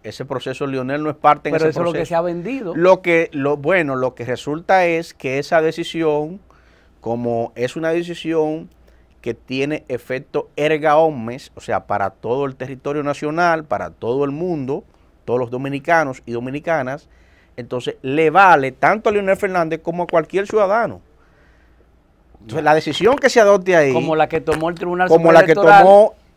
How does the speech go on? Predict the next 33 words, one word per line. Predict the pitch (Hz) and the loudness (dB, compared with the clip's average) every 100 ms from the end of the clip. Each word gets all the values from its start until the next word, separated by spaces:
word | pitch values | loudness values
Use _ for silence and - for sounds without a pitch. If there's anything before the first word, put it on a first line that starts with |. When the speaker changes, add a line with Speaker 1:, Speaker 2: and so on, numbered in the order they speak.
| - | -2
Speaker 2:
con | 175 | 0
Leonel | 170 160 151 | 0 -2 -4
Fernández. | 131 127 185 160 | -6 -4 4 4
Speaker 1:
con | 156 | 4
Leonel | 143 131 127 | 0 -2 -6
Fernández. | 131 113 95 92 92 - _ - | -8 -8 -10 -12 -16 -18 _ -2
Que | 147 160 226 | 4 6 6
esa, | 208 143 156 - _ | 6 2 0 -4 _
en | 120 120 | -10 -8
el | 107 | -2
caso | 127 151 190 | 0 2 0
de | 180 | -4
esa, | 190 | -4
como, | 185 143 131 117 - - - - _ _ | -8 -10 -8 -10 -14 -20 -20 -20 _ _
eh, | 120 120 120 120 | -4 -2 -2 -4
la | 127 117 123 120 | -6 -4 0 0
atribución | - 120 120 113 135 156 190 | 0 -10 -10 -10 -6 -4 -4
que | 185 165 | -6 -8
tiene | 160 170 | -6 -6
el | 170 160 | -6 -8
Tribunal | 160 156 151 160 | -8 -6 -4 -4
Superior | 165 165 160 | -6 -8 -6
Electoral | 160 160 147 143 _ - | -4 0 0 0 _ -16
es | 107 | -10
una | 139 139 | -4 -4
atribución, | 139 143 139 - 147 143 165 _ _ _ _ _ - | -4 -8 -8 -4 -2 -2 -4 _ _ _ _ _ -8
eh, | 113 110 110 107 104 - _ | -4 -2 -2 -2 -6 -12 _
como | 117 113 | -12 -12
consecuencia | 104 107 107 - 123 139 151 147 - | -10 -12 -12 -10 -10 -6 0 0 0
de | 131 113 135 139 139 - | -10 -8 -2 0 -2 -4
las | 110 110 | -8 -8
partes | - - 143 156 160 | -6 2 2 2 -6
procesales, | - 160 160 151 175 156 127 131 | -6 -6 -6 0 4 4 2 -6